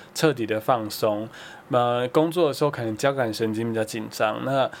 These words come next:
什么时候切换成副交感神经呢？就是下班的时候嘛，或者什么时候？那你有没有这个，这样的一个仪式来告诉你的身体，或你自己的心智可以告诉你的身体说：放松咯，现在就是副交感神经时间。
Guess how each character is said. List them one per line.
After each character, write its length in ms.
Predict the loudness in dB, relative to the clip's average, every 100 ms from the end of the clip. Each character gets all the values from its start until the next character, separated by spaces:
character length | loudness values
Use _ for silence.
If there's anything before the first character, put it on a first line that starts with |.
| -12
什 160 | -2 0
么 80 |
时 80 | 2
候 60 | 2
切 180 | 2 0
换 160 | 0
成 120 | 0 -2
副 160 | -2
交 180 | 0 0
感 200 | 0 -2
神 220 | -4 -6
经 220 | -4 -4
呢？ 180 | -4 -4
就 120 | -4
是 180 | -4 -4
下 240 | -2 -2 0
班 160 | 0
的 100 | -2
时 220 | -10 -8
候 180 | -4 -2
嘛， 180 | -2 -6
或 180 | -6 -4
者 40 |
什 140 | -4 -6
么 100 | -8
时 200 | -6 -4
候？ 160 | -2
那 180 | 0 -2 -4 -20 -12 -2
你 80 |
有 60 | 0
没 120 | 2
有 360 | 4 4 2 -2 -14 -20 -20 -20 -8
这 160 | 2 2
个， 440 | 4 2 0 -2 -4 -18 -20 -20 -20 -20 -20 -20 -18
这 140 | 0 2
样 100 | 4
的 80 | 2
一 40 |
个 80 | 0
仪 220 | -2 -4
式 160 | -2 2
来 120 | 2
告 180 | 4 2
诉 180 | 2 0
你 100 | 0
的 80 | -2
身 240 | 2 2
体， 160 | 0 0
或 180 | 2
你 160 | 2 -2
自 180 | -8 -8
己 120 | 0
的 120 | 0
心 300 | 0 0 -2 0
智 160 | 0
可 100 | 0
以 40 | -2
告 120 | -2
诉 160 | -2 -2
你 60 |
的 80 | -4
身 200 | -4 -4
体 120 | -4
说： 260 | -6 -4 -4
放 260 | 0 -2 0
松 300 | 0 0 0
咯， 380 | -2 -2 -2 -4
现 220 | -2 0
在 100 | 0
就 80 | -4
是 160 | -8
副 180 | -6 -4
交 240 | -2 -2 0
感 200 | -2 -2
神 260 | -4 -4
经 220 | -4 -4
时 200 | -4 -6
间。 260 | -8 -6 -8